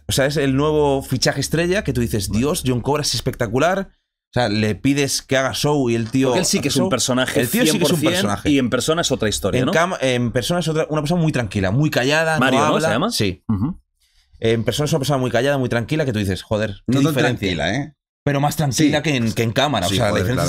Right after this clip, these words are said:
Speaker 3: claro.
Speaker 1: es abismal.
Speaker 3: Sí, sí.
Speaker 1: Es una persona que, claro, en cámara es buenísimo, lo, la, te, te hablo de las primeras grabaciones, pero claro, tú dices, "Hay algo que no me, que no me termina de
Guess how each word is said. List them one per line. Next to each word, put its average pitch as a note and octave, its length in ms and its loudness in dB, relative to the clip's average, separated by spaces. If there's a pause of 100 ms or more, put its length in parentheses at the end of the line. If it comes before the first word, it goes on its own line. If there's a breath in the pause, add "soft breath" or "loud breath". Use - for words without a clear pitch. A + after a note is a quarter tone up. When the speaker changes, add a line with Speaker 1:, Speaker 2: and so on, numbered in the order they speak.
Speaker 3:
claro. C#3 60 0
Speaker 1:
es - 20 -2
abismal. G2+ 380 -2
Speaker 3:
Sí, E2 220 -4
sí. - 140 -4 (720)
Speaker 1:
Es - 300 -2
una F#3 100 2
persona F#3 260 0
que, C3+ 240 -2
claro, E3 260 2
en A2 140 0
cámara D3+ 440 2 (380)
es G#2 120 -2
buenísimo, E3+ 580 0
lo, G2+ 180 0
la, G#2 240 -2
te, G#2+ 220 0
te G#2 240 0
hablo A#2+ 120 2
de A2+ 60 2
las G#2 60 -6
primeras A#2+ 200 0
grabaciones, D#3 520 -2 (420)
pero C3+ 180 0
claro, D#3 380 0 (180)
tú C#3+ 80 0
dices, - 520 -2 (580)
"Hay E3 200 2
algo G3 240 0
que D#3 120 0
no E3 140 0
me, F3 580 -2
que D3 120 0
no C#3+ 60 0
me E3 100 0
termina E3 340 0
de D#3 600 -2